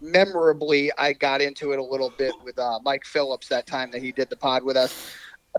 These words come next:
where you do not listen to your fan base. No decisions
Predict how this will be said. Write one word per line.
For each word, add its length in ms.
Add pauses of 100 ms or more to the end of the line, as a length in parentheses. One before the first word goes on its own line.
where 240
you 180
do 200
not 320
listen 360
to 160
your 120
fan 280
base. 240
No 280
decisions 800